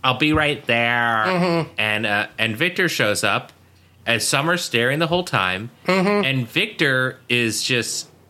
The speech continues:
Speaker 1: weird as shit and just wins the wedding date.
Speaker 2: Yeah.
Speaker 1: Uh, and, uh, Su-, s-, by the way, like, Summer's bad shit's about to go down face comes on.
Speaker 2: Mm-hmm.
Speaker 1: And, like, uh, her, her,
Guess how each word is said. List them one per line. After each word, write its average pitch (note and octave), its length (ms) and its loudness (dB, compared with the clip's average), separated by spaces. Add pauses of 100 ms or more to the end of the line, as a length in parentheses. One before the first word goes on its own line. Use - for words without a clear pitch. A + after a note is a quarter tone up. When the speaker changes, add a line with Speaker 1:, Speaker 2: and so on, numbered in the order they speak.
(200)
Speaker 1:
weird B2+ 340 0
as G#2 80 0
shit G#2 420 -2
and F#2+ 300 -2
just - 200 -8
wins B2 420 0
the C3 100 0
wedding D#3 400 0
date. F#2 380 -2 (180)
Speaker 2:
Yeah. D3+ 260 0
Speaker 1:
Uh, F#2+ 720 0 (420)
and, G#2 280 0
uh, - 140 -4
Su-, - 240 -2
s-, - 260 -6 (220)
by C3+ 140 2
the A#2 40 2
way, G2 160 2
like, F#2+ 220 -2
Summer's D#3+ 600 0
bad B2+ 360 0
shit's - 540 -4
about A#2+ 300 0
to A#2+ 80 0
go A2+ 180 0
down A2 340 0
face C#3+ 380 -2
comes D3 300 0
on. D3+ 320 0
Speaker 2:
Mm-hmm. A3 600 0
Speaker 1:
And, A#2 140 0
like, G#2+ 280 -2 (220)
uh, G#2+ 360 2 (100)
her, B2 360 0
her, B2+ 300 0